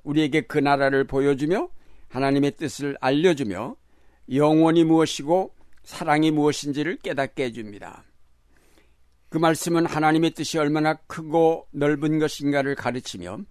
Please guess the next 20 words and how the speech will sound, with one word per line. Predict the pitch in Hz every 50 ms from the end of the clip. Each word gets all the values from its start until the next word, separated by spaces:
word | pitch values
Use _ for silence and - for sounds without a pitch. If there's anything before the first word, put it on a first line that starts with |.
| _ - _ _ - - - _ - - _
그의 | - 139 151 151
능력이 | 151 156 156 156 160 160 156 156 151
얼마나 | 156 147 147 147 151 151 151
무한한 | 151 147 147 151 151 151 151 151 151 151
것인가를 | 151 151 139 - - 151 143 143 143 156 196 202
보여주고 | - 131 139 135 131 117 101 107 90 - 85 80 - - - - _ - - - _ _ _ _ _ - 139
영원한 | 127 151 160 156 156 156 156 156 156 151
나라가 | 151 151 151 151 151 156
얼마나 | 151 143 147 147 156 151 151 151
넓고 | 147 147 151 160 165 160 - _ - 170 160 156 156
끝이 | - 180 - - - - 165
없는 | 160 151 156 160 170 180 185 190
것인가를 | 175 170 - - 156 160 151 156 151 185 202 -
깨닫게 | - 185 165 156 143 135 - 156 135
해줍니다. | 127 117 117 113 113 107 - - - 95 - - _ _ _ _ _ _ _ _ _ _ _ _ _ _ _ _ - - _ _ _ _ _ -
또한 | - 151 147 147
하나님의 | 147 123 123 156 156 156 165 170 160 156
말씀은 | 156 151 151 - - 160 151 156 160 156
하나님이 | 143 147 151 147 147 147 151 156 156 151
요구하시는 | 156 156 156 147 151 147 147 - - 147 147 151 151 151 151